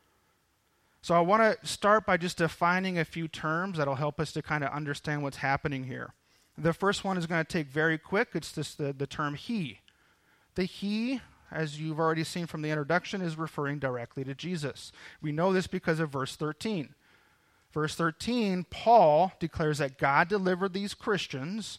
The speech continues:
from the darkness to the kingdom of his son, Jesus. All right, and then we're gonna look at the next two, which are very closely related. The next term that we wanna look at is firstborn.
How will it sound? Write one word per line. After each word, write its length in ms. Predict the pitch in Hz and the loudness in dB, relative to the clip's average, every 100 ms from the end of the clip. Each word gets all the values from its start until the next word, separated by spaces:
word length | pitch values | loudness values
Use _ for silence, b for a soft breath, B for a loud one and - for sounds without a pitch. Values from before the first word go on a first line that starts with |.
| - B B | -18 B B
from 260 | - 135 | -8 -4
the 120 | 143 151 | -4 0
darkness 560 | 160 151 156 185 180 | 4 4 4 -2 -8
to 100 | - | -4
the 140 | 185 214 | -2 -2
kingdom 680 | - - 240 226 202 202 196 | -4 -4 -2 0 2 0 2
of 280 | 156 165 | 2 2
his 300 | - 139 139 | -2 -4 -4
son, 360 | - - 120 120 | -6 -10 -10 -12
Jesus. 720 | 123 220 208 104 87 - - - b b b b b b b b - | -12 -12 -10 -12 -14 -16 -16 -20 b b b b b b b b -16
All 80 | 131 | -10
right, 260 | 120 151 160 | -2 0 2
and 100 | 160 | 0
then 80 | |
we're 80 | 160 | 0
gonna 120 | 190 | 2
look 140 | 196 214 | 0 0
at 60 | |
the 80 | 214 | 0
next 300 | 214 208 - | 2 2 -2
two, 140 | - 214 | -4 -2
which 200 | 190 175 | -2 -2
are 80 | |
very 320 | 147 160 170 175 | -2 0 2 0
closely 400 | - 160 - 151 | 0 -2 -2 -4
related. 380 | 143 151 185 | -2 0 0
The 120 | 160 143 | 0 -2
next 280 | 156 - | -2 -6
term 160 | - 175 | -8 -6
that 140 | 165 | -4
we 80 | 160 | -4
wanna 240 | 147 151 143 | -4 -2 -2
look 260 | 143 147 | -4 -2
at 120 | 156 | 0
is 260 | 143 131 - | 0 -2 -6
firstborn. 1040 | - - 151 143 - - 135 135 117 107 | -10 -4 -2 -4 -8 -10 -8 -6 -8 -12